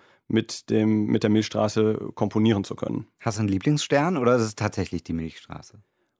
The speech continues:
Speaker 1: Mm, ja, vielleicht habe ich schon einen Lieblingsstern. Das ist der Aldebaran, das ist der
Speaker 2: Mhm.
Speaker 1: Hauptstern des Stiers. Der fasziniert mich so, weil er orange leuchtet und ganz in der Nähe stehen die Plejaden.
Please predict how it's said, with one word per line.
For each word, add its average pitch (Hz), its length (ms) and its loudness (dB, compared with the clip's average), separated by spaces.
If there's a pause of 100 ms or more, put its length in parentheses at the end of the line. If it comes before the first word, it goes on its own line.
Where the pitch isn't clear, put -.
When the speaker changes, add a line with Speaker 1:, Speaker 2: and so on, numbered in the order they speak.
(180)
Speaker 1:
Mm, 139 420 6
ja, 123 540 6
vielleicht 135 300 2
habe 143 120 2
ich 120 60 -4
schon 151 180 4
einen 143 100 6
Lieblingsstern. 127 720 0
Das 120 100 -2
ist 127 120 -4
der - 180 -2
Aldebaran, 123 640 2
das 123 100 2
ist - 80 -10
der 113 120 2
Speaker 2:
Mhm. 107 100 2
Speaker 1:
Hauptstern 123 480 0
des 107 120 -2
Stiers. 156 500 0
Der 123 160 2
fasziniert 123 440 0
mich 127 120 0
so, 123 140 0
weil 120 120 2
er 120 280 4
orange 120 400 0
leuchtet 120 420 0
und 120 160 0
ganz 131 180 2
in 131 80 2
der 113 100 4
Nähe 135 220 2
stehen 127 300 2
die 120 80 2
Plejaden. 123 720 2